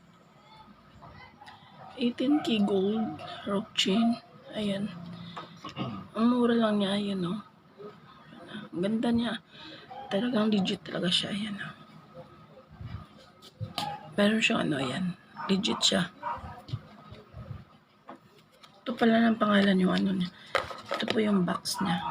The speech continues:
Ito po yung pangalan ng ano. Ito. Ayan. Is in L. Gold.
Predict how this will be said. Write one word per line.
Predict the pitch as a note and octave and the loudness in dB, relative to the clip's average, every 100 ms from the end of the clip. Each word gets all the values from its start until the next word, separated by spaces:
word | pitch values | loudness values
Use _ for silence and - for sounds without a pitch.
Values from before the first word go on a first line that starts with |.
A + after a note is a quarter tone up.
| - - - - - - - - - - - - - - - - | -8 -10 -12 -10 -10 -12 -12 -12 -10 -8 -10 -12 -14 -10 -6 -2
Ito | G#3+ | -2
po | - G#3 | 2 4
yung | G3+ G#3 G#3 - | 6 6 2 2
pangalan | G3 F#3+ F#3 F#3 F3+ | 0 2 4 6 6
ng | G3+ | 4
ano. | G3+ G3 - - - - - - - - - - _ - - - - - - | 0 -2 -6 -12 -20 -20 -20 -20 -20 -20 -20 -20 _ -20 -20 -20 -20 -20 -14
Ito. | - A3 - - - - - - - A#3+ | -8 -8 -8 -16 -20 -20 -20 -20 -6 0
Ayan. | G3+ G3+ G#3 - - - - - - - | 2 2 -2 -6 -18 -20 -20 -20 -8 2
Is | A#3+ - A#3+ | 2 4 4
in | A#3 | 4
L. | - F#3+ F#3+ G3 G3+ - - - - - - - - - - - - - - | 6 6 6 6 4 2 -4 -14 -16 -18 -20 -20 -20 -16 -14 -14 -16 -6 2
Gold. | F3+ F#3+ G3 E4 F4 | 4 6 4 0 -6